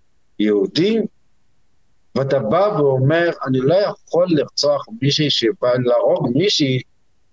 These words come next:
או להגן על עצמי מפני מישהי שבא לדקור אותי עם מספריים"? כאילו אם הייתה באה עם קלצ'ניקוב זה יותר טוב. למה? אז מה אם אתה רמטכ"ל? אז מה?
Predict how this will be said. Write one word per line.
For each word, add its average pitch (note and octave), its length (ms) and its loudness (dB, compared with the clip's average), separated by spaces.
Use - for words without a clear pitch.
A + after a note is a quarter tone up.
או C3+ 380 0
להגן C3 460 0
על A3+ 140 0
עצמי D#3 340 0
מפני D#3 280 -2
מישהי G3 380 0
שבא D#3 280 0
לדקור E3 320 -2
אותי D#3 180 0
עם D3 100 2
מספריים"? B2+ 560 0
כאילו G3+ 260 2
אם A#3 100 0
הייתה F#3 260 0
באה F3 140 0
עם E3 140 -2
קלצ'ניקוב D3+ 580 -2
זה A#2 140 0
יותר A2 340 0
טוב. - 120 -2
למה? F#3+ 380 0
אז D3 160 0
מה F#3+ 120 0
אם F#3 100 0
אתה D3+ 140 -2
רמטכ"ל? A2+ 520 0
אז C#3+ 160 -2
מה? G3+ 200 0